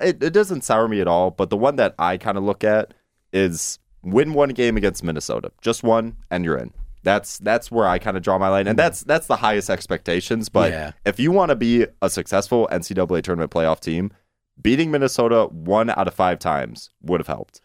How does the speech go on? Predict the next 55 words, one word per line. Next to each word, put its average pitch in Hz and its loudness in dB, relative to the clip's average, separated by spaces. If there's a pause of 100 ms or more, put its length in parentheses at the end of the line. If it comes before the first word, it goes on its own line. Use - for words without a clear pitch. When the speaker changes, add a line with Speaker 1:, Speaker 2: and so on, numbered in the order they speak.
(200)
Speaker 1:
So 98 -2
that's, 120 2
that's 120 0
kinda 117 0
where 87 2
I 76 2
drew 71 -4
my 57 -4
line. 50 -12
Speaker 2:
I 147 2
think 185 -2
Minnesota 131 2
kind 131 0
of 120 0
sta-, - -2
like, 110 -4
seems, 113 -4
it's 98 -10
like 95 -4 (720)
the, 107 -4 (100)
at - -6
least 143 2
this 117 4
year's 107 0
Minnesota 90 -6
team 90 -8
is 92 -10
kind 120 -4
of 110 -6
like, 85 -4 (600)
you 113 -2
know, 95 -2 (120)
it's - -4
the 135 4
litmus 139 2
test 104 -8
for 101 -10
Michigan 92 -8
State. - -6
It's 120 -4
kinda 139 0
like 131 0
a 131 -2
reality 120 2
check, 82 -12
even, 76 -16
I 71 -20
think 73 -20
is - -18
a - -16
better 69 -16
word - -20
for - -20
it. - -20 (380)
Um, 127 4